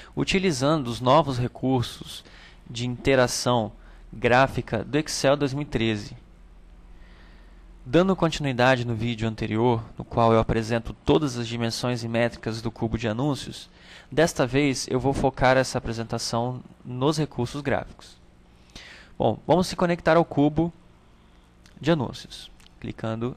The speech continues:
em From Other Sources. Defino a conexão e confirmo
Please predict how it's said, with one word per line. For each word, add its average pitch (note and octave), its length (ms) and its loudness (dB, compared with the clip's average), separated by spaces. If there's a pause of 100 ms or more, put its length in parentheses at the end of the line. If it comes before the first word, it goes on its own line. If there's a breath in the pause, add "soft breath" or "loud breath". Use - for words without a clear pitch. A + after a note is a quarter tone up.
em A#2 320 -6 (560)
From A2+ 440 -6
Other A#2 280 -2
Sources. - 640 -8 (1500 soft breath)
Defino A2 540 -4
a A2+ 80 -2
conexão C3 640 -2 (3750 soft breath)
e B2+ 180 -4 (500)
confirmo C3 720 -2